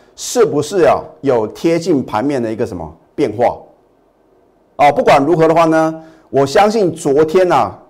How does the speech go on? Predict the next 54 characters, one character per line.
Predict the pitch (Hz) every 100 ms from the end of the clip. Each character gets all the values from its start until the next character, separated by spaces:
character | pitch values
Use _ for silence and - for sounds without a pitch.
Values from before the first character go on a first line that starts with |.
| _ _ _ -
能 | 147 165
够 | 185
什 | 139
么 | 110 85 - _ _ _
很 | - 143 131
勇 | 165
敢 | 180 139
做 | 123 208 156
多 | 156
的 | 147
投 | 120 117
资 | 120
朋 |
友 | 107
呢， | 110 107 107 - _ _ -
应 | 143
该 | 151
少 | 190 101 92
之 | 123
又 | 135 113
少 | 98 82
啊。 | 78 - _ _ _
昨 | - 185
天 | 190 254
没 | 233
有 | 220
在 | 220 214
尾 | 160
盘 | 165
杀 | 175 202 180
低 | 180 190
啊， | 151
就 | 196 214 139
已 |
经 | 175
很 | - 135 123
厉 | 190 147
害 | 180 139
了 | 107 87 - _ _ _ _ -
啊。 | 220
我 | 202
也 | 247
说 | 196 220 233
呢， | 233 233 233 - - _
如 | 175 254
果 | 247
你 | 226 254
选 | - 143 123
对 | - 254 165 - -
跟 | - 170
选 | 170 131 104
错 | 175 156
股 | - 85
票， | - 110